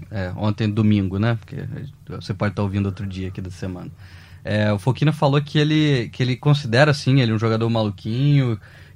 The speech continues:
que ele, é, tem esse jeito meio dif-, diferente ali no tênis, mas eu achei interessante que ele falou que ele se espelha nesses caras, ele gosta muito do Kyrgios, ele gosta do Fonini, ele,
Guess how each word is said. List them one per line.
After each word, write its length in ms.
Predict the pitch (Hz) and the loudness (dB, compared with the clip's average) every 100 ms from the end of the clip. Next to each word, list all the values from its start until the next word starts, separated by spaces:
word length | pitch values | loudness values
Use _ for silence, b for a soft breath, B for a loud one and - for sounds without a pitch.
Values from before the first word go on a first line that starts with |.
| - | -4
que 80 | |
ele, 220 | 107 110 113 | 0 2 2
é, 600 | 107 104 101 95 - 98 | 2 0 -2 -6 -8 -6
tem 140 | 117 117 | 0 2
esse 180 | 120 113 | 2 0
jeito 340 | 110 120 117 | 2 0 0
meio 640 | 113 113 110 104 101 92 - - - - - - - - | 0 0 0 0 -2 -6 -10 -14 -18 -18 -16 -14 -16 -8
dif-, 260 | 110 113 - | -6 -6 -6
diferente 600 | 120 - 131 117 135 135 | -8 0 4 6 4 4
ali 80 | 117 | 2
no 120 | 120 | 0
tênis, 320 | 110 127 147 143 b b b | 0 2 0 -2 b b b
mas 280 | 135 156 170 | 4 6 6
eu 60 | 180 | 2
achei 180 | 170 | 0
interessante 360 | 180 170 151 175 | 0 2 2 2
que 60 | 196 | 0
ele 60 | |
falou 160 | 185 196 | 0 0
que 80 | 175 | 2
ele 80 | 160 | 0
se 120 | - | 0
espelha 440 | - - 180 214 | -4 2 4 6
nesses 220 | 160 135 | 4 2
caras, 300 | - 110 104 | -2 -2 0
ele 120 | 104 123 | 0 0
gosta 400 | 113 135 156 135 | 6 6 6 2
muito 180 | 127 123 | 0 -2
do 80 | 110 | -8
Kyrgios, 500 | - 127 135 113 104 b b b | 0 4 4 2 -6 b b b
ele 120 | - | 0
gosta 320 | 117 135 143 143 | 4 6 6 2
do 80 | |
Fonini, 460 | 127 127 117 120 131 | 0 -2 2 4 6
ele, 220 | 127 127 | 6 2